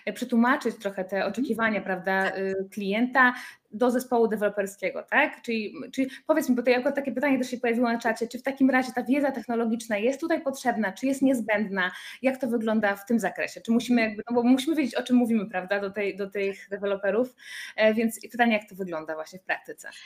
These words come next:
Speaker 2: To jest bardzo dobre pytanie, bo, e, wiele osób, e, jakby, e, m, m, ma taki, można powiedzieć, trochę tutaj strach i taką blokadę, tak? Że ja nie jestem techniczny, nie jestem po studiach informatycznych, tak? Czy, czy nie wiem, nie programuję chociażby. Em,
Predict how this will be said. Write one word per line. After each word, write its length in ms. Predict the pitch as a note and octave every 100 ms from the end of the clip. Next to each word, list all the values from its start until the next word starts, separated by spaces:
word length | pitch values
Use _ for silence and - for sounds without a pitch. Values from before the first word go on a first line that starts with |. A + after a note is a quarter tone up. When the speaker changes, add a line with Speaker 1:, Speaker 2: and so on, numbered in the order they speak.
| - - -
Speaker 2:
To 60 |
jest 120 | A#3 C#4+
bardzo 240 | D#4+ D#4
dobre 260 | D4 C4 C4
pytanie, 500 | B3 C4+ C4 F3+ F#3
bo, 420 | G3+ G#3 G#3+ -
e, 160 | G3+ G#3
wiele 280 | B3+ C#4
osób, 320 | B3 B3+ B3 -
e, 80 | A3+
jakby, 560 | A3 A3 G#3+ A3+ A3 G3+
e, 340 | G#3 - G3
m, 60 | -
m, 300 | G3+ G3+ F#3 - -
ma 200 | G3+ A#3+
taki, 260 | A#3+ A#3 A3
można 260 | A3 G#3+
powiedzieć, 440 | G#3 G#3+ A3 G#3+ -
trochę 280 | G#3+ G#3+ G#3
tutaj 280 | G3+ G3+ G3
strach 280 | - C4
i 60 | B3
taką 280 | A3 A3 G#3
blokadę, 440 | G3 G#3+ G#3+ G3+
tak? 260 | F3+ G#3 G3+
Że 160 | G3
ja 120 | G#3 A3
nie 160 | A3
jestem 280 | A3 - G3+
techniczny, 540 | F#3 A3 A3 - F#3+
nie 140 | F#3+ F#3
jestem 420 | F#3 F#3 F3+ F#3
po 120 | -
studiach 400 | - A3 G#3+ G#3
informatycznych, 800 | G#3 G3+ G3 F#3+ F#3+ F#3+ F#3 F#3
tak? 260 | - F#3 -
Czy, 220 | F3+ F3 - - - - -
czy 140 | G3+
nie 120 | G3+
wiem, 120 | F#3 G3+
nie 100 | G#3
programuję 580 | D#3 F#3 G3 G#3+ E3+
chociażby. 580 | F3+ - - F#3+ - D3 - - - - -
Em, 380 | F#3+ F#3+ F#3+